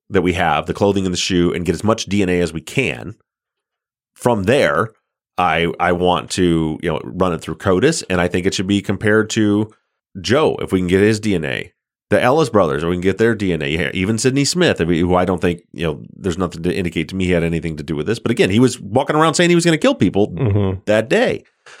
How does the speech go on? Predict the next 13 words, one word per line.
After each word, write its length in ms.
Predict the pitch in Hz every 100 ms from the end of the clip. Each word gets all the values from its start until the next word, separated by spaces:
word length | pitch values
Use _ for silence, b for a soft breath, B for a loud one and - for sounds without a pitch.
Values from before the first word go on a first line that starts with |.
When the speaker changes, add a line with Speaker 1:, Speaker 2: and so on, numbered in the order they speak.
| B
Speaker 1:
Um, 600 | - 85 78 76 76 76 90
John 220 | 107 110
Trapani, 440 | 127 208 220 95
who 80 | 92
we 100 | 90
mentioned, 420 | 87 82 78 55
like, 200 | 67 78
it 80 | 82
should 160 | 98 87
be 120 | 101
tested. 320 | 107 104 104
Like, 140 | 95
any, 220 | 113 202